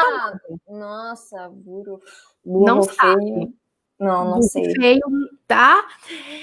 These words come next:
Speaker 2: Não sabe. Então, perdeu um ponto, perfeito. Essa
Speaker 1: <laughs>
Speaker 2: blusa tem cor. Eu vou te falar. Esta blusa, esse carro, essa aqui,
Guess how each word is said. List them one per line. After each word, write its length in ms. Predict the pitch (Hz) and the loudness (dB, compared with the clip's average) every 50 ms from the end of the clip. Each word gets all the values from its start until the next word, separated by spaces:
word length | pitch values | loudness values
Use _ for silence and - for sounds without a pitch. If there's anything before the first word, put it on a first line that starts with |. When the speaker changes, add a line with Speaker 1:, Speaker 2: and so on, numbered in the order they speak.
| 302 294 _ _ _ _ _ _ _ _ - | -20 -20 _ _ _ _ _ _ _ _ 4
Speaker 2:
Não 200 | 262 294 339 466 | 6 6 6 6
sabe. 460 | - - - 196 175 165 156 165 - | 6 4 4 4 2 0 0 -4 -4
Então, 380 | - 220 220 - 262 269 302 320 | -4 -8 -2 0 0 0 0 -4
perdeu 400 | - - 311 311 302 233 262 262 | -2 -2 -2 -2 0 0 0 0
um 100 | 294 339 | 0 -4
ponto, 460 | - - 285 262 269 302 311 - 339 | -4 -2 -2 -2 -2 -4 -6 -8 -10
perfeito. 540 | - - 403 466 453 - - 196 180 - 415 | -8 -6 -8 -8 -6 -2 -2 -2 -2 -2 -8
Essa 160 | 415 - - | 0 2 2
Speaker 1:
<laughs> 20 | |
Speaker 2:
blusa 320 | - - 240 247 254 254 - - - - - | 2 2 2 0 0 0 0 -2 -6 -6 -6
tem 180 | - - - - | -16 -14 -10 2
cor. 160 | - - - | 4 4 6
Eu 100 | 233 226 | 6 4
vou 140 | 214 302 330 | 4 4 2
te 140 | 330 - - | 2 2 2
falar. 360 | - 277 233 196 180 185 - - - 277 - - | 4 6 6 6 4 2 -2 -12 -16 -16 -16 -4
Esta 400 | - 262 254 262 254 - - 311 | 2 2 4 4 4 4 4 4
blusa, 560 | 269 208 208 220 262 302 294 254 202 202 202 202 | 4 4 2 2 2 4 4 2 2 2 0 0
esse 240 | 233 233 - 311 302 - | 0 -2 -4 -10 -14 -10
carro, 420 | - 214 226 269 285 262 233 220 | -6 -2 0 2 2 2 2 0
essa 140 | 233 233 - | -4 -6 -8
aqui, 180 | 285 320 311 | -8 -10 -12